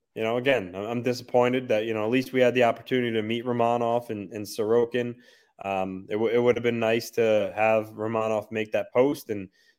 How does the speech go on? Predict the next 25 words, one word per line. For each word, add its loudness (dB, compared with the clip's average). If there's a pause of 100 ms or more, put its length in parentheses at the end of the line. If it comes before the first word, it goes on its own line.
draw 4
some -2
eyes 0
on -2
us, -4
but, 0 (440)
uh, 2
apparently 0
for, 0
you -6
know, -6 (160)
speaking -4
the -2
truth -2
and -2
just -4
being 0
a 0 (420)
open 4
and -2
honest -2
media 0
person, 0
we -4
got, 2